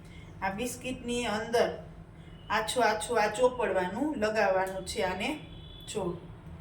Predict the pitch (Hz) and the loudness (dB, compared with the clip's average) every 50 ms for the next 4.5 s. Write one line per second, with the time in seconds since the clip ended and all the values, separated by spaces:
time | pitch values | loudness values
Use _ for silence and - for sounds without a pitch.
0 | - - - - - - - - - - - - - - - - 262 311 311 247 | -12 -12 -12 -12 -12 -14 -14 -14 -14 -14 -14 -14 -12 -12 -2 4 8 12 12 12
1 | 247 247 254 247 240 262 277 285 294 294 285 294 285 277 269 277 277 277 285 277 | 12 12 10 4 4 4 2 4 6 6 6 4 2 0 2 4 6 6 6 8
2 | 285 302 349 339 - 302 285 254 254 - 285 285 269 262 - - 285 277 277 277 | 8 8 8 8 6 4 4 4 6 8 10 10 10 8 6 4 4 4 4 6
3 | 269 262 285 294 302 - - - - - - - 254 269 269 247 226 196 - - | 6 8 8 6 6 2 -2 -10 -12 -8 0 6 6 8 8 6 4 0 -4 -6
4 | - - - 247 233 226 196 - - | -4 2 6 8 10 10 8 6 2